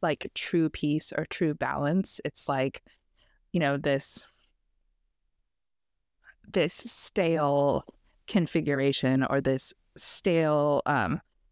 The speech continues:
sort of these stale assumptions about what is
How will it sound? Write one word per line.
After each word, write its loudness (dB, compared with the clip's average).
sort 0
of -2
these 2
stale 2
assumptions 0
about 0
what 0
is 0